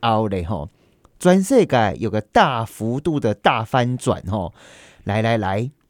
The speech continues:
我要找男朋友、找女朋友，滑手机。来来来，我要找老师、找学生，滑手机。来来来，我要吃东西，要洗公吼，我要做菜给人家吃，滑手机。来来来，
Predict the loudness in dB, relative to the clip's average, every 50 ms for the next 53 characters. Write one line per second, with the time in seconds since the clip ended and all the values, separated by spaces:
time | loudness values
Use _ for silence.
0 | -18 -8 -6 -4 0 0 2 4 4 4 4 2 0 -2 -4 -4 0 4 4 4
1 | 6 6 6 8 8 8 8 8 4 2 2 2 0 -2 -2 0 2 4 4 6
2 | 6 4 2 0 _ _ _ _ -10 -6 -4 -2 -2 -2 -2 -4 -8 -10 -8 -4
3 | -2 0 2 2 2 0 -2 -6 -10 -20 -18 -6 0 4 6 6 6 8 8 6
4 | 6 6 2 -2 -2 0 2 2 0 2 0 2 2 2 2 2 2 2 2 -4
5 | -8 -10 -8 -2 2 2 2 2 0 -4 _ _ _ _ _ -10 -8 -8 -8 -6
6 | -4 -2 -2 0 4 4 4 4 2 -2 _ _ _ _ -8 -4 0 2 2 2
7 | 2 2 -2 -2 0 0 2 2 2 0 0 -2 -6 -10 -20 -20 -16 -6 0 2
8 | 4 6 6 6 8 8 8 6 6 2 -2 0 4 4 4 2 0 -6 -8 -4
9 | -2 -2 4 6 6 6 6 4 -2 0 2 4 4 2 0 0 0 0 0 0
10 | -2 2 4 4 4 6 4 2 2 2 2 2 2 2 2 2 2 2 2 2
11 | 2 2 2 -2 -6 -4 -2 -2 -2 -2 -4 -2 -2 -2 -2 -2 -4 -10 _ _
12 | _ _ -8 -4 -2 0 2 2 2 2 2 0 0 -2 0 -2 -2 0 0 -2
13 | -4 -6 -16 _ _ 2 4 6 6 8 8 8 8 8 8 6 6 2